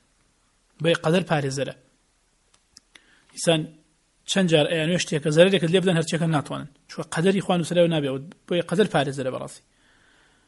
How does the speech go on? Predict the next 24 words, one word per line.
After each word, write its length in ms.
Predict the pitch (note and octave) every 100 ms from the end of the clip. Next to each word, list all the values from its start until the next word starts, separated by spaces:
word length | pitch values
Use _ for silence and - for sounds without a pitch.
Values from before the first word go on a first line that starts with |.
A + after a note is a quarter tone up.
| _ _ _
فریشتەکان 480 | E3 D3 E3 F#3 F3 A3+ -
قەدەر 180 | D#3+ F#3+
نەبێ، 140 | G#3+ F#3+
نەیاڵن 260 | G#3+ G#3 C#3+
ڕووبدا. 260 | C3 D3+ - _ _ _ _ _ _ _ _
بۆ 60 | -
ئینسان 200 | D3+ E3
ترسی 240 | - D3 D3+
نەبێ. 160 | C3 - _ _ _ _ _ _ _ _ _ _ _ _ _
پاشان 300 | - - F#3 E3 - _ _ _ _ _ _ _ _ _ _ _ _ _ _ _ _
ئەڵێ 140 | F3+ A#3
ئەم 80 | C4
جۆرە 180 | F#3+ E3+ -
قەدەرە 300 | D3 C#3 C#3+ - _ _ _ _ _ _ _ _ _ -
لە 60 | F#3+
هەنوێ 180 | A3 E3
شوێنە 220 | F3 D#3 C#3+
جوملەتەن 340 | G#3 E3+ E3
و 60 | D3+
تەفسیلەن 380 | D3+ - D#3 F3+ - _ _ _ _ _ _ -
خوای 180 | F#3 D#3
تەعالا 300 | C3+ C#3+ D#3+ D3+ - _ _ _ _ _ _ _ _ _ _ _ _
ئیجادی 400 | F3 D3 D#3+ C3+ B2
کردووە. 300 | D3 C#3+ C#3